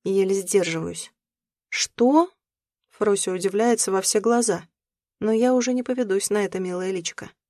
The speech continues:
Невинная, как слезы младенца. Ну-ну. «Ой, да?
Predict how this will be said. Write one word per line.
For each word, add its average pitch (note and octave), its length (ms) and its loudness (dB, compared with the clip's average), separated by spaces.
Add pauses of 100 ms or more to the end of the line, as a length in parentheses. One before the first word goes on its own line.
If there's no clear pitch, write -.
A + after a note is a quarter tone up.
(340)
Невинная, D#4+ 460 4
как D4 180 -6
слезы C4+ 280 0
младенца. G#3 680 0 (360)
Ну-ну. C4+ 560 0 (840)
«Ой, C4+ 320 6
да? C#4 380 6